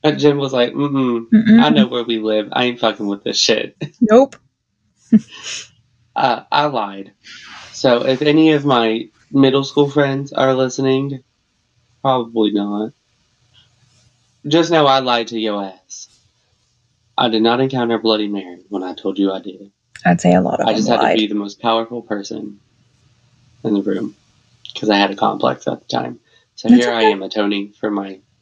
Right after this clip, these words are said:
Speaker 1: my sins of
Speaker 2: That's growth.
Speaker 1: younger versions.
Speaker 2: That's growth.
Speaker 1: Right. Um, but, you know, I never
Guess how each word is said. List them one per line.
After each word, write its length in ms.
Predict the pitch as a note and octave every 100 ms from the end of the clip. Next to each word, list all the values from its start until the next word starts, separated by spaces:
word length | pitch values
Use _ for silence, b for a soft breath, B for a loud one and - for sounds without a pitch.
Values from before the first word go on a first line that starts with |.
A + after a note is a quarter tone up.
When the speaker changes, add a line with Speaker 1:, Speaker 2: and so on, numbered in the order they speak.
| _ _ _
Speaker 1:
my 140 | A2 G2+
sins 600 | - G2 G2 G2 G2+ - -
of 220 | G#2+ G2
Speaker 2:
That's 240 | G3 G3 -
growth. 320 | G3+ E3 G2+
Speaker 1:
younger 200 | G2 G2
versions. 600 | G#2 G2+ G2+ A2+ A#2 - _ -
Speaker 2:
That's 200 | - -
growth. 200 | F3 F#3
Speaker 1:
Right. 340 | G#3 G#2 G2 _ _ b b b b _ _ _ -
Um, 340 | E3+ E3+ F3+ - _ _ _ _ _ _ _ _ _ _ _
but, 380 | F3+ E3 E3 -
you 160 | F#3+
know, 400 | E3+ D3 C#3+ - _ _ _ - B B B _ _ _ _ _
I 200 | D#3+ F3+
never 920 | A#3+ F#3 D3 C3+ B2 A#2 D3 E3 F#3